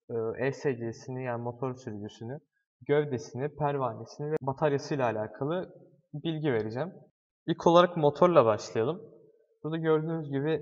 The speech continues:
e, bu videoda fırçalı ve fırçasız D C motorları inceleyeceğiz.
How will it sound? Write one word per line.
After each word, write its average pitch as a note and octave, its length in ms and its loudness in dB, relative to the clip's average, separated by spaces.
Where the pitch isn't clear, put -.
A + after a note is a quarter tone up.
e, B2+ 180 -4
bu D#3 140 -2
videoda C3+ 340 -2
fırçalı D3+ 600 -2
ve D3+ 60 4
fırçasız C#3+ 600 -6
D C3 80 -2
C C3 180 -8
motorları B2 500 -4
inceleyeceğiz. A2+ 720 -6